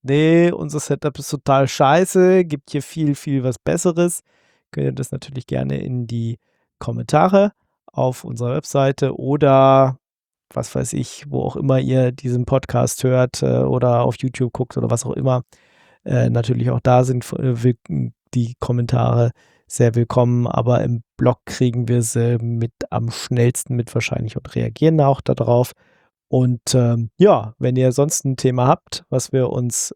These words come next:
entweder vornehmen oder ihr selber mal drüber berichten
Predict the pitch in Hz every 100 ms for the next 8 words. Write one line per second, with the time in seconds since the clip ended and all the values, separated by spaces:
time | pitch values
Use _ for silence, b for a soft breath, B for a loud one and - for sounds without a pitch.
0 | _ 120 117 117 113 165 175 160 160 156
1 | - 120 - 113 131 139 143 127 131 131
2 | - b b _ - 127 113 117 120 -
3 | - 120 117